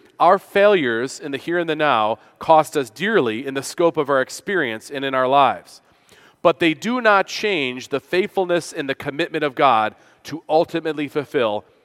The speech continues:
his covenant promises. The little picture, the result of these shaping influences in Jacob's life and his family's life,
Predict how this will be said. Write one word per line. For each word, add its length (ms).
his 220
covenant 480
promises. 760
The 120
little 260
picture, 520
the 100
result 380
of 60
these 140
shaping 420
influences 640
in 100
Jacob's 440
life 240
and 80
his 120
family's 400
life, 220